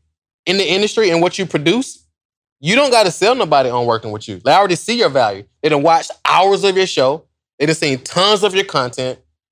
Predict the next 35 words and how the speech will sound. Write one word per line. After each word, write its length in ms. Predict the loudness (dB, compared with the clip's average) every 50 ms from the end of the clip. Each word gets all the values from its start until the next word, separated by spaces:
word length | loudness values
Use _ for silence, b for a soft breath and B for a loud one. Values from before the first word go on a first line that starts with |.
| -4
They 80 | -2 -2
done 100 | -2 -2
seen 320 | -2 -2 0 0 0 0
you 120 | 0 -2 0
build 300 | 2 2 4 4 2 2
a 40 |
brand. 240 | 0 0 0 0 -2
They 40 | -2
done 100 | -4 -6
seen 320 | -8 -8 -6 -4 -4 0 2
you 120 | 2 2 4
on 140 | 2 0
stages. 560 | 0 0 0 0 0 0 -2 -4 -8 -10 -10 -12 b b b b b
Your 120 | -2 0 2
reputation 600 | 2 0 0 -2 -4 -2 -2 -2 -2 -2 -4 -6
prece-, 360 | -6 -6 -4 -4 -4 -4 -4
precedes 460 | -6 -6 -6 -4 -4 -6 -6 -6 -8
you. 140 | -10 -12 -12 -14 _ _ _ _ _ _ _ _ _ _ _ _ _ _
They 140 | 2 4
already 280 | 4 6 4 4 2 2
know 180 | 2 2 2 2
it's 100 | 0 -2
expensive 400 | -6 -6 -6 -8 -8 -8 -10 -12
to 60 | -10
work 220 | -8 -8 -8 -8 -12
with 120 | -18 -20
you 100 | -20 -20 -20 _ _ _ _ _ _ _ _ _ _ _ _ _
just 320 | -8 -4 -2 -2 -2 0 0
based 200 | -2 0 0 -2
on 80 | -2
your 100 | -2 -2
position 320 | -4 -4 -8 -8 -6 -6 -4
in 80 | -4
the 60 | -4 -4
marketplace. 500 | -4 -6 -8 -10 -12 -12 -12 -12 -16